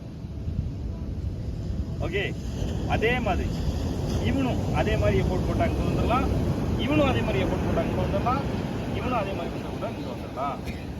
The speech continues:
ஆக மொத்தத்துல சொல்ல வர்றது, எல்லாரும் ஒரே பாதையில ஓடாம வாழ்க்கையை அனுபவிக்கிறதுக்கான நிறைய படிநிலைகள் இருக்குல்ல, அந்த படிநிலைகள்ல அடுத்தடுத்த படிநிலைகளுக்கு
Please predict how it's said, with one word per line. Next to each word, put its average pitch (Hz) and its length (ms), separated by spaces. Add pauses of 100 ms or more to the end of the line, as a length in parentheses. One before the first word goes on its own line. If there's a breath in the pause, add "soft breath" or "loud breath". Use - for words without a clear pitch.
(540)
ஆக 190 100 (140)
மொத்தத்துல 180 420
சொல்ல 147 240
வர்றது, 135 320 (1000)
எல்லாரும் 202 800 (1500)
ஒரே 220 260 (200)
பாதையில 214 420 (640)
ஓடாம 185 320 (800)
வாழ்க்கையை 214 400
அனுபவிக்கிறதுக்கான - 800
நிறைய 202 200 (100)
படிநிலைகள் 208 460
இருக்குல்ல, 208 320 (720)
அந்த 175 140 (100)
படிநிலைகள்ல 190 600 (260)
அடுத்தடுத்த 240 460
படிநிலைகளுக்கு 214 640